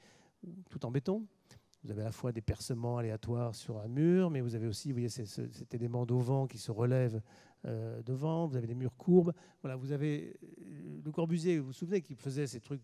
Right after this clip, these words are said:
tout blancs, tout, un peu raides, là, tout, euh, tout, un peu stricts dans les années vingt. Ben voilà, il va se lâcher un peu dans les années cinquante pour faire des choses beaucoup plus, euh, euh, pla-, plastiques.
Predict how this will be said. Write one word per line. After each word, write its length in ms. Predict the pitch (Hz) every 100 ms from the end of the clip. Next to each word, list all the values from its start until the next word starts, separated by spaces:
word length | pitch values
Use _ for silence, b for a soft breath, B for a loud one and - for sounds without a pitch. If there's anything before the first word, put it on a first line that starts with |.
| 117
tout 100 | -
blancs, 320 | 135 143 147
tout, 160 | - 123 123 -
un 60 |
peu 140 | 110 117
raides, 240 | 123 139
là, 80 | 113
tout, 260 | - 120 107 B B B B -
euh, 60 | - 117
tout, 120 | 131
un 60 | 107
peu 100 | 127
stricts 440 | - 226 - - -
dans 80 | 127
les 140 | 120
années 140 | 120
vingt. 180 | 117 175
Ben 80 | 151
voilà, 180 | 123 123
il 100 | 107
va 120 | 123
se 160 | - 123 117
lâcher 340 | 120 - 156
un 80 | 135
peu 220 | 117 147
dans 80 | 160
les 140 | 123 113
années 140 | 120
cinquante 380 | 110 113 143 160
pour 120 | 123
faire 120 | 113
des 80 | 117
choses 280 | - 151 139
beaucoup 320 | 135 135 135
plus, 340 | 117 139 143 131
euh, 160 | 107 107 B B B B - 60
euh, 640 | 57 62 64 - - - - - - - -
pla-, 120 | - - - -
plastiques. 360 | - - 110